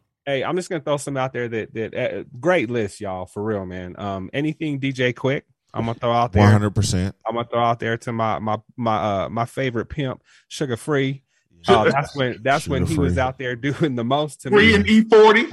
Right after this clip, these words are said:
Speaker 1: Um, yeah,
Speaker 2: E forty.
Speaker 1: um, E forty-two. Um, I
Speaker 3: Big
Speaker 1: gotta
Speaker 3: up.
Speaker 1: throw,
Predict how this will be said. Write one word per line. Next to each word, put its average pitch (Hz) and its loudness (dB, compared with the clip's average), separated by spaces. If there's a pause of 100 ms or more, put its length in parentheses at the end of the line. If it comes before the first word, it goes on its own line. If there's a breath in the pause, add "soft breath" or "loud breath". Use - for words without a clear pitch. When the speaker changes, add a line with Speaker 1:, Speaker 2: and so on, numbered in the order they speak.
(100)
Speaker 1:
Um, 104 0 (120)
yeah, 117 0
Speaker 2:
E - -4
forty. 90 -2
Speaker 1:
um, 107 -2
E 196 0
forty-two. 165 -4
Um, 120 -4
I 127 -2
Speaker 3:
Big 220 2
Speaker 1:
gotta 190 0
Speaker 3:
up. 165 -12
Speaker 1:
throw, 143 0